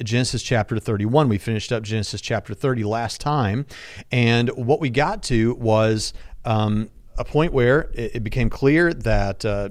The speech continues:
you know, Jacob's had the kids that he's gonna have there with Laban in, uh, his, the father of his wives, Rachel and Leah, and it's time to go. But he's been working for six years to, um,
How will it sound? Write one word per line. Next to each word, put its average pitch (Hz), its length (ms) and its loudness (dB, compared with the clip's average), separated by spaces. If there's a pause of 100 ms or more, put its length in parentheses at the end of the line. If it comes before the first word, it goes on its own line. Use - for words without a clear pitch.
you 120 100 -8
know, 98 60 -6
Jacob's 113 600 -2
had 123 240 0
the 113 40 -4
kids 120 260 0
that 117 60 -2
he's 107 120 2
gonna 120 160 0
have 120 420 -2 (100)
there 120 300 2
with 113 320 2
Laban 120 480 0
in, 101 300 -4 (300)
uh, 98 340 -2 (280)
his, 101 340 -6
the 104 140 -4
father 113 400 2
of 101 140 -2 (160)
his 101 220 -2
wives, 107 500 0
Rachel 110 380 -4
and 101 80 -2
Leah, 143 240 4 (420)
and 117 400 2
it's - 160 -4
time 156 220 2
to 143 60 0
go. 123 420 6
But 123 300 2
he's 135 260 0
been 127 160 2
working 135 400 2
for 123 100 -4
six 156 300 -4
years 143 480 0 (320)
to, 127 640 2
um, 104 460 2